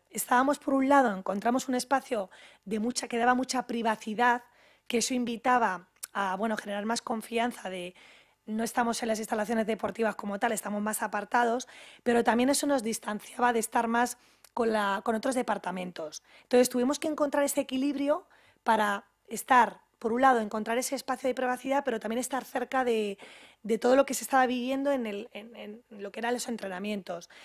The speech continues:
Entonces yo creo que eso lo cuidábamos muy bien, eh, bajábamos a los entrenamientos, me encontraba, me cruzaba las escaleras con los entrenadores, y eso es lo que me hacía a mí el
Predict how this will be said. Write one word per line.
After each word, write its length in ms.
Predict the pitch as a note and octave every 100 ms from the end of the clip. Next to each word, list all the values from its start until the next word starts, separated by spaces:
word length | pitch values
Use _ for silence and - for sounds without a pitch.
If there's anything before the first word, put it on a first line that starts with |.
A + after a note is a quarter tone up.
| - -
Entonces 220 | A#3+ A3+
yo 80 | A#3
creo 120 | D4
que 80 | D#4
eso 140 | E4
lo 80 | D4
cuidábamos 460 | C4 A#3+ B3+ C4 B3+
muy 160 | B3
bien, 320 | B3 C#4+ C#4+ D4
eh, 340 | A#3 G#3 G#3 _ _ -
bajábamos 440 | F#3+ G#3 G#3 A3+
a 60 | A3+
los 80 | G#3+
entrenamientos, 760 | G#3+ G#3+ B3 C4 A#3+ B3+ B3+
me 80 | A#3
encontraba, 440 | A3 G#3+ G#3 A#3+
me 120 | A#3 G#3+
cruzaba 440 | G#3 F#3 C4 B3
las 120 | A3+
escaleras 360 | A3+ G#3+ A3 A3
con 120 | A3+
los 100 | G#3
entrenadores, 680 | G#3+ G3 G3+ A3+ B3+ A#3+ B3 - - - -
y 160 | G#3+ B3
eso 140 | C#4
es 80 | C#4+
lo 100 | C#4
que 120 | C4+
me 80 | A#3+
hacía 280 | A#3 C4 B3
a 40 |
mí 260 | B3 C#4+ - _ -
el 340 | - G#3+ G#3+